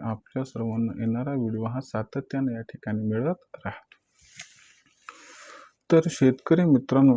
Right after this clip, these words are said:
आपल्या सर्वांच्या मनातील सद्यस्थितीचा जो लाख मोलाचा सवाल आहे की अखेर देशांतर्गत बाजारामध्ये कांद्याचा भाव तीन हजार होण्यासाठी आणखीन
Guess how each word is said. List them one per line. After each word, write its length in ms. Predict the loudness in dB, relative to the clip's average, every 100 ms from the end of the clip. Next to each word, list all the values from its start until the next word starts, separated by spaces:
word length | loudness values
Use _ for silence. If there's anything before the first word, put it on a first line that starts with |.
| 4
आपल्या 380 | 0 0 0 0
सर्वांच्या 640 | -2 0 2 2 0 -2 0
मनातील 500 | 2 0 -2 -2 -6
सद्यस्थितीचा 960 | -4 -8 -6 -4 -6 -8 -8 -6 -4 -6
जो 180 | -6 -4
लाख 300 | -4 -4 -4 -6 _
मोलाचा 500 | -6 -4 -6 -6 -8 -8
सवाल 480 | -8 -6 -6 -6 -6
आहे 260 | -4 -6
की 180 | -6 -4
अखेर 340 | -4 -4 -6 -4
देशांतर्गत 800 | -2 -4 -2 -4 -2 -4 0 0 0
बाजारामध्ये 680 | -6 -6 -6 -2 0 0 -2 -4
कांद्याचा 540 | -2 0 0 -2 -6
भाव 200 | -4 -4 -6 -2
तीन 220 | -2 0
हजार 300 | -2 -4 -4
होण्यासाठी 680 | -4 -4 -4 -4 -8 -8 -6
आणखीन 340 | -4 -6 -4